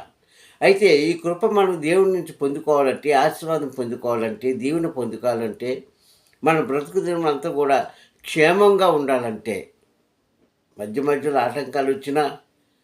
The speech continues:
అవాంతరాలు వచ్చినా, అవన్నీ దేవుడు తప్పించేవాడు, గొప్పవాడు. ఆయనను మన జీవితంలో మేలు పొందుకోవాలంటే ఒక్క, ఒక ప-, ఒక క్రియ మాత్రం మనం ఖచ్చితంగా చేయాలి.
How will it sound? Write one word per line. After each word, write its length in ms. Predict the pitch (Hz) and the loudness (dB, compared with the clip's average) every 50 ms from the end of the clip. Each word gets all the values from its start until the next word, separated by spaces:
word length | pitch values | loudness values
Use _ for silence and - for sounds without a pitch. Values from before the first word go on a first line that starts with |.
| _ _ _ _ _ _ _ - | _ _ _ _ _ _ _ -12
అవాంతరాలు 680 | 92 98 120 135 135 127 - 151 147 147 147 147 139 | -6 -2 -2 -2 -2 -2 0 0 2 2 2 2 0
వచ్చినా, 480 | 123 - - 139 131 139 143 147 160 170 - _ _ _ _ _ _ _ _ _ _ _ _ _ _ _ - | -4 -6 -6 -4 -2 -2 -2 -2 -6 -10 -16 _ _ _ _ _ _ _ _ _ _ _ _ _ _ _ -2
అవన్నీ 800 | - 147 147 160 170 202 226 233 220 180 156 147 151 160 165 - - _ _ 107 | 0 4 4 4 4 4 4 4 4 4 4 2 0 -2 -4 -8 -14 _ _ -4
దేవుడు 460 | 110 127 143 170 170 - - 156 135 | 0 2 2 2 2 0 -4 -6 -6
తప్పించేవాడు, 600 | 120 - 147 139 139 156 151 131 131 127 127 160 | -6 -6 -8 -8 -4 -2 0 2 2 0 0 -2
గొప్పవాడు. 600 | 156 - 120 110 - 139 139 139 127 107 101 - - _ _ _ _ _ _ _ _ _ _ _ _ _ - 107 | -4 -4 -4 -4 -4 -2 -2 -2 -2 -2 -4 -10 -18 _ _ _ _ _ _ _ _ _ _ _ _ _ 0 2
ఆయనను 560 | 147 165 185 208 202 196 190 165 139 - - - | 4 6 6 6 6 4 2 0 -2 -2 -4 -2
మన 260 | 123 143 156 156 156 | 0 2 2 2 2
జీవితంలో 560 | 135 123 135 165 170 165 180 175 170 160 143 | 0 -2 -2 -4 -4 -2 0 2 2 2 2
మేలు 380 | 120 120 131 151 175 196 196 196 | 2 0 2 4 4 4 4 2
పొందుకోవాలంటే 1200 | - 160 156 131 120 113 - 113 113 113 110 110 104 104 - 127 110 101 101 98 101 101 101 101 - _ _ _ _ _ _ _ _ _ | 0 -2 -4 -4 -4 -6 -6 -4 -4 -2 -4 -4 -6 -6 -4 -4 -2 -2 -2 -4 -6 -6 -8 -10 -14 _ _ _ _ _ _ _ _ _
ఒక్క, 520 | 113 131 139 - - - - - 170 165 - - - | -6 -6 -6 -6 -8 -14 -8 -6 -6 -6 -6 -6 -4
ఒక 220 | 131 143 139 - - | -4 -4 -2 -2 -4
ప-, 300 | 165 - - 147 135 - | -2 0 0 0 0 0
ఒక 280 | 120 143 147 143 - | 0 -2 -4 -4 -6
క్రియ 340 | 151 - - 151 175 202 208 | -8 -8 -4 0 2 4 4
మాత్రం 380 | 196 185 165 160 151 151 156 151 | 4 2 0 -2 -2 -4 -4 -2
మనం 120 | 147 139 | -2 -4
ఖచ్చితంగా 580 | 131 - 135 117 - - 123 123 120 113 123 113 - - 113 | -4 -4 -8 -8 -8 -10 -10 -8 -6 -6 -6 -8 -8 -8 -8
చేయాలి. 340 | 101 98 101 98 90 85 | -6 -6 -6 -8 -10 -12